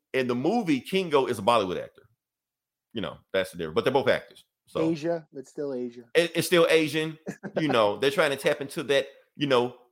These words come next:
Speaker 1: Asian market since China kinda clamped the doors on them. So we find other avenues. <laughs> Uh, what else we got? Circe. Circe has changed a little. I mean, looks wise, she pretty much looks the same. She expect, she looks exactly what you expect Circe to look like. Just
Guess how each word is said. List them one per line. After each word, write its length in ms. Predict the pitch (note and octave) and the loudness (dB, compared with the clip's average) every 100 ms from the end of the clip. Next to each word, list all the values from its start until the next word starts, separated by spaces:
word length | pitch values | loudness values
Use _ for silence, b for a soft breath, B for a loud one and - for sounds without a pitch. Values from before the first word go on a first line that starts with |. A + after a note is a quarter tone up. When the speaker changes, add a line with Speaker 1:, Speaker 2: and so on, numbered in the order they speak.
| _ | _
Speaker 1:
Asian 300 | C3+ C#3 B2+ | 2 2 0
market 380 | B2 B2+ C3 B2+ | 0 2 2 -4
since 180 | C3 B2 | -8 -10
China 320 | - C3 B2+ | -4 -4 -4
kinda 180 | B2 A#2 | -6 -8
clamped 240 | - B2 | -8 -10
the 20 | A#2 | -6
doors 240 | B2+ B2 | -4 -4
on 80 | A#2 | -6
them. 80 | A#2 | -8
So 320 | - B2 - - | -10 -10 -12 -20
we 240 | - - | -12 -10
find 260 | - A#2 A2+ | -2 0 2
other 160 | B2+ | 2
avenues. 500 | A#2 A#2 A#2 A#2 D3 _ - | 2 2 0 -6 -8 _ -14
<laughs> 580 | B2 - _ - - - | -14 -16 _ -20 -20 2
Uh, 240 | A#2+ A#2+ G#2 | 6 6 4
what 120 | A2+ | -2
else 100 | A2+ | -6
we 60 | A2 | 0
got? 220 | F#2+ D#2 - _ _ | 0 0 -8 _ _
Circe. 480 | - - D#3 C3+ A2+ F2 - | -10 -2 -2 -2 -4 -6 -8
Circe 440 | - A#3 A4 A#4 F#4 A3+ F#3+ E3+ _ - _ _ _ _ _ _ _ | -6 0 0 0 -2 -4 -6 -10 _ -20 _ _ _ _ _ _ _
has 200 | G#3+ A#3 | 0 2
changed 380 | A#3 D4+ C#4 C4 | 2 -2 0 0
a 60 | F#3+ | 0
little. 400 | B2+ E2 A#1+ _ | 0 -2 -10 _
I 60 | A3 | 0
mean, 240 | B3 G#3+ C#3+ | 2 -2 -6
looks 360 | D#3+ F3 D#4+ - | -4 4 4 6
wise, 380 | A3 F3+ E3 | 4 6 4
she 100 | - | 0
pretty 240 | G3 A3+ F#3 | -4 -2 0
much 160 | E3 | 0
looks 140 | D#3+ C#3+ | -2 -4
the 60 | D#3 | -6
same. 100 | A2 | -6
She 140 | G#3+ | -8
expect, 520 | G3 - F3 B2 E3 | -10 -2 -2 -2 -10
she 140 | - G3 | -10 -6
looks 240 | E3+ F#3+ | -6 -4
exactly 320 | C#3+ C#3 B2+ | 0 0 0
what 160 | B2+ B2+ | -6 -6
you 80 | A#2 | -8
expect 320 | G2+ A#2 G#2 | -6 -6 -6
Circe 140 | G2+ | -10
to 60 | F2+ | -10
look 120 | F2+ | -8
like. 200 | F2 C#2 _ _ _ | -8 -8 _ _ _
Just 180 | C#3+ D3+ | -8 -6